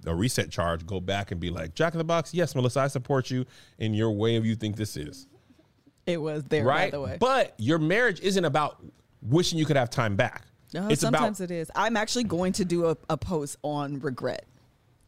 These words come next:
Speaker 1: Okay.
Speaker 2: I think.
Speaker 1: I
Speaker 2: I'm
Speaker 1: was
Speaker 2: still
Speaker 1: gonna say
Speaker 2: working it out.
Speaker 1: I mean, w-, what I mean is y-, y-, you can only deal with what actually
Speaker 2: Oh,
Speaker 1: happened.
Speaker 2: sure. You're right.
Speaker 1: Not what you wish would have happened.
Speaker 2: Yeah.
Speaker 1: Like, of course you wish you wouldn't have said,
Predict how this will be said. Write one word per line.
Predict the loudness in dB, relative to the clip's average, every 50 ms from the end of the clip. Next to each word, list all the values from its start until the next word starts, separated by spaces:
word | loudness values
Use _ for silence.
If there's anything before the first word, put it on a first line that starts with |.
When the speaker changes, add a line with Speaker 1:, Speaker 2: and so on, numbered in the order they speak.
| _ _ _ _ -8 -8
Speaker 1:
Okay. | -6 -4 -4 -4 -4 -6 _ _ _ -8 -4
Speaker 2:
I | -2 -2
think. | -2 -2 -4 -4 -4 -6 -8 -16 -20 -20 -20 _ _ _ _ 0
Speaker 1:
I | 2
Speaker 2:
I'm | 4
Speaker 1:
was | 4 4 4
Speaker 2:
still | 4 4
Speaker 1:
gonna | 4 4
say | 4 4 4
Speaker 2:
working | 4 4 2
it | 0
out. | -2 -2 -4 -6 -10 _ _ -4 -2
Speaker 1:
I | 2
mean, | 2 2 2 2 0 -4 -12 _ _ _ _ _ -12 -6
w-, | -4 -4 -2 0
what | 2 2 2
I | 2 2
mean | 2 2 2 2 2
is | 2 2 2 2 0 -2 -4 -8 -12 _ _ _ _ _ -16
y-, | -14 -14 -14 -14 _ -16
y-, | -16 -16 -16 _ -20 -8 -4
you | -4 -2
can | 0 2 2
only | 2 4 4 2 2
deal | 4 4 4 4
with | 4 4
what | 4 2 2 0 -2 -2 -2
actually | -2 -2 -2 -2 -2 0
Speaker 2:
Oh, | 2
Speaker 1:
happened. | 4 4 4 4
Speaker 2:
sure. | 2 0 0 2 0 0
You're | 0 0 0 0
right. | 0 0 -2 -4 -6
Speaker 1:
Not | -2 0 0 0 2 2
what | 0 0 0 0
you | -2
wish | 0 2 2 2 2 0 -4 -8 -10
would | -6 -4 -2 0 0
have | 0
happened. | 0 -2 -2 0 0 2
Speaker 2:
Yeah. | 2
Speaker 1:
Like, | 2 2 0
of | -4 0
course | 2 4 4 4 2 0
you | 0
wish | 0 0 0 0 -2
you | -2 -2
wouldn't | -2 -2 -4
have | -2
said, | -2 -2 -2